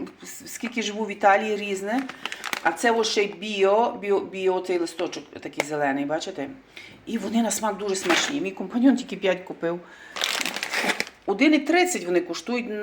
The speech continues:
не дуже недорого, там кілограм виходить дев'ять євро, не більше. Ну, от, і, і от таке насіння. Дуже смачне. Справа не в тому, скільки коштує, а скільки, а, ну, дуже смачне, ну, і ще й біо навіть. Так, кав-,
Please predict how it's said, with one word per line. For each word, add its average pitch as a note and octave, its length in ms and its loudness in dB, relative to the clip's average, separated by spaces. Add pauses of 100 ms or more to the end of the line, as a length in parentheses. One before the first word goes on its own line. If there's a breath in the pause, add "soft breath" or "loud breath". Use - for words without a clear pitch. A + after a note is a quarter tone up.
(160)
не A#3+ 120 2
дуже A#3 300 -4
недорого, G#3+ 640 6
там G3+ 240 0
кілограм F#3+ 400 2
виходить F3+ 340 0
дев'ять E3+ 220 4
євро, E3 300 2
не E3+ 100 0
більше. E3 520 -2 (580 loud breath)
Ну, F3+ 220 0
от, E3+ 120 2 (480)
і, - 40 -8
і C4+ 340 -4
от F#3+ 220 -2
таке - 220 -4
насіння. D#3+ 540 0 (580)
Дуже C4+ 320 4
смачне. A#3+ 520 4
Справа A#3+ 520 6 (260 loud breath)
не A3+ 100 6
в A3+ 40 4
тому, D4 300 8
скільки A#3+ 340 4
коштує, A3+ 840 6
а F3 120 8
скільки, G3+ 440 0
а, C#3 380 8
ну, F3+ 380 2
дуже G#3+ 220 4
смачне, F#3+ 400 -2
ну, G3 80 -2
і G3 60 -4
ще - 160 -2
й F3+ 40 0
біо D3+ 420 0
навіть. D3 400 -2 (1500 loud breath)
Так, E3+ 280 4
кав-, F3+ 240 4